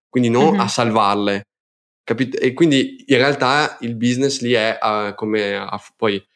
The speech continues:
Speaker 1: è avvenuto appunto con, con gli smartphone, è di fare migliaia di foto, milioni di, di foto, non averne poche, non so come dire. Quindi non sono riuscite a, proprio per tante ragioni, in,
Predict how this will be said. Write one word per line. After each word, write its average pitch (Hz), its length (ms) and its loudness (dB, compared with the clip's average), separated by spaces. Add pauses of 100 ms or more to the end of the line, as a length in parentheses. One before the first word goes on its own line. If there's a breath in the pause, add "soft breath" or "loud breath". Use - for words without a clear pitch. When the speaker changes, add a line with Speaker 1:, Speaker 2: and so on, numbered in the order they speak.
(360)
Speaker 1:
è 117 80 -2
avvenuto 107 560 0 (520)
appunto 107 480 -6
con, 101 680 -4 (380)
con 120 140 -4
gli 117 60 -2
smartphone, 117 500 -2 (100)
è 117 160 0
di 120 80 -2
fare 113 260 0
migliaia 110 800 0
di 127 100 -2
foto, 123 380 -4
milioni 101 480 -2
di, 127 200 -2
di 117 120 -4
foto, 120 340 -2
non 113 300 2 (360 loud breath)
averne 110 420 -2
poche, 101 360 -4
non 95 100 -10
so - 260 -16 (200)
come 107 200 -2
dire. 101 240 0
Quindi 127 320 0 (260 loud breath)
non 123 100 0
sono 143 160 2
riuscite 139 380 2
a, 101 680 0
proprio 110 360 -4
per 113 180 -2
tante 123 260 0
ragioni, 135 320 2
in, 113 80 -2